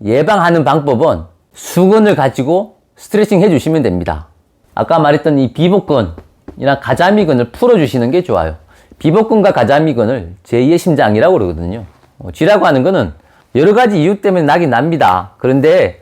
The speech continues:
나이가 들면서 쥐가 많이, 가장 많이 오는 거는 혈액순환의 문제가 제일 큽니다. 그렇게 했을 때 비복근과 가자미근을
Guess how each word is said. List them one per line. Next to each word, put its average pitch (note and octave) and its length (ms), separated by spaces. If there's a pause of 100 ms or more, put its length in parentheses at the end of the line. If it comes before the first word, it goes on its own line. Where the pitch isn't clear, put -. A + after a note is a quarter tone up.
나이가 F#3+ 260
들면서 F#3 460
쥐가 F3 260
많이, D3+ 320
가장 D#3+ 280
많이 C#3 200
오는 G#2 160
거는 A#2 300
혈액순환의 F#3 580
문제가 A#2+ 320
제일 C#3+ 340
큽니다. D3 560 (400)
그렇게 D3+ 280
했을 C#3 220
때 F3 240 (240)
비복근과 D3+ 680
가자미근을 C#3+ 800